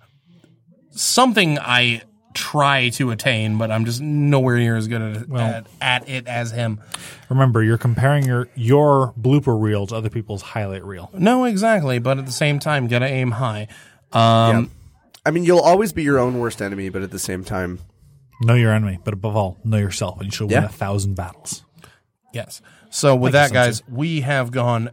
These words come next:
Speaker 1: forty minutes over our
Speaker 3: <laughs> Yeah.
Speaker 1: showtime. Uh, one last time, we're doing a giveaway. If you're new here and you're enjoying the content, thank you for watching. Thank you for listening. Um, we are doing a giveaway. Head to our Facebook page, Three D Ms Podcast, and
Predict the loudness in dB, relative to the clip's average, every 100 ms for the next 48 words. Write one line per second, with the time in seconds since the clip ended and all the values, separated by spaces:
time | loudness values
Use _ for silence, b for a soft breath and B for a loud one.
0 | -10 -14 -4 0 0 -2 -4 -6 -2 0
1 | 2 0 0 0 -2 -2 -2 -4 B B
2 | B -2 4 4 4 2 4 4 0 -2
3 | -2 0 0 -2 -6 -6 -2 0 -2 0
4 | 0 2 2 2 -2 -4 -2 -2 0 0
5 | 0 2 2 2 2 2 2 2 0 0
6 | 0 0 2 0 -2 -6 -4 -2 -2 2
7 | 2 2 0 -4 -2 -4 -4 0 2 2
8 | 0 -2 -4 B B B B -2 2 2
9 | 2 2 2 2 2 2 2 2 2 2
10 | 0 0 -2 -2 -2 -4 -6 -10 -6 -6
11 | -6 -12 -8 -2 -2 2 0 0 -2 0
12 | 0 -2 -6 -4 -6 -10 B B B B
13 | 2 4 4 4 0